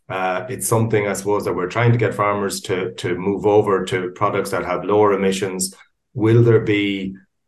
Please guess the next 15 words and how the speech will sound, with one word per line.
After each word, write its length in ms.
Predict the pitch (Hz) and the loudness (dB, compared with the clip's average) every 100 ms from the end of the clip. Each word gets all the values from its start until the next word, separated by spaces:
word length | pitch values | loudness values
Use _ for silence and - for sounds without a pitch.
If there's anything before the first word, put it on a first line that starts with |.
| - | -6
uh, 360 | 95 92 92 - | -2 0 -2 -4
I 60 | |
suppose, 260 | - 101 95 | -2 -2 0
explicit 760 | - - 120 117 104 - - - | -2 2 4 6 2 0 -12 0
data 640 | 107 101 95 95 95 95 | 0 0 -2 -4 -6 -8
and, 260 | 90 92 92 | -10 -12 -10
and 480 | 90 90 90 92 98 | -10 -10 -10 -10 -6
on 220 | 101 98 | -6 -4
the, 240 | 95 95 95 | -4 -4 -4
the, 720 | 92 90 87 87 90 90 87 - - | -4 -2 -2 -2 -4 -8 -10 -16 -16
uh, 80 | 104 | -10
reports 460 | 101 95 104 95 98 | -10 -4 -2 -2 -6
that 160 | 90 | -6
farmers 360 | 101 95 92 82 | -4 -4 -6 -4
get 240 | 107 92 | -4 -6